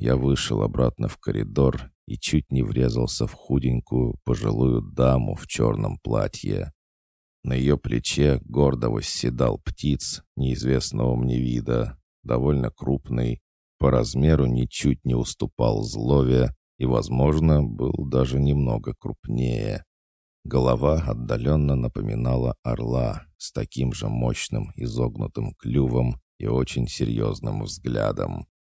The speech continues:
Птиц крайне недовольно посмотрел на меня и хотел что-то сказать,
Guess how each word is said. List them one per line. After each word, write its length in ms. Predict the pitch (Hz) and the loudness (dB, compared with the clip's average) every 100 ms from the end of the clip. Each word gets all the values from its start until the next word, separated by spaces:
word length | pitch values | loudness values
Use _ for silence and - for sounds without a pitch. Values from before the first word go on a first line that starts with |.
| _ _ _ _ - | _ _ _ _ -8
Птиц 420 | - 78 80 - | -2 2 2 0
крайне 480 | - - 69 64 57 | -2 2 4 4 0
недовольно 720 | 58 53 60 58 64 58 50 | -2 -2 -2 0 0 0 -4
посмотрел 680 | - - - 50 55 64 64 | -6 -6 -4 -6 -2 0 2
на 100 | 62 | 0
меня 500 | 60 62 62 60 - - | 0 0 0 -2 -4 -10
и 80 | 58 | -10
хотел 480 | - 50 - 64 | -8 -8 -2 0
что-то 460 | 60 - 57 55 55 | 0 -4 -4 -4 -4
сказать, 840 | - - 52 52 62 62 - - | -6 -4 -6 0 0 0 -2 -14